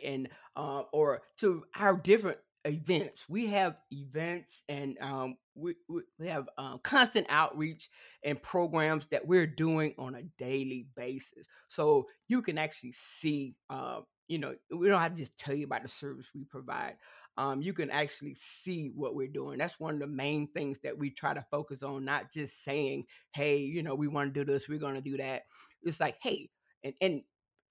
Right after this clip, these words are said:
I didn't mention in the beginning, membership is totally free.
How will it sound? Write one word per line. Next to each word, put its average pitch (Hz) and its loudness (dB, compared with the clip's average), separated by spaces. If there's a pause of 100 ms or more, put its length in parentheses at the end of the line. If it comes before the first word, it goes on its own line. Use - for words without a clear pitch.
(400)
I 156 0
didn't 175 4
mention 180 4
in 139 2
the 135 -2
beginning, 139 -2 (260)
membership 175 8 (300)
is 156 0
totally 180 6
free. 151 -4